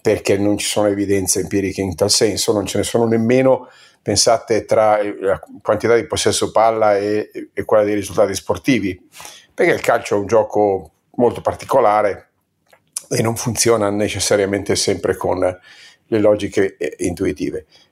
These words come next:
Ciò detto, a noi interessava <clears throat> ridurre l'elemento di discrezionalità e di arbitrarietà,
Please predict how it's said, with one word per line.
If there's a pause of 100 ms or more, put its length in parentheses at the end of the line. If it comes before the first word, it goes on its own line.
(100)
Ciò
detto,
a
noi
interessava
<clears throat>
ridurre
l'elemento
di
discrezionalità
e
di
arbitrarietà,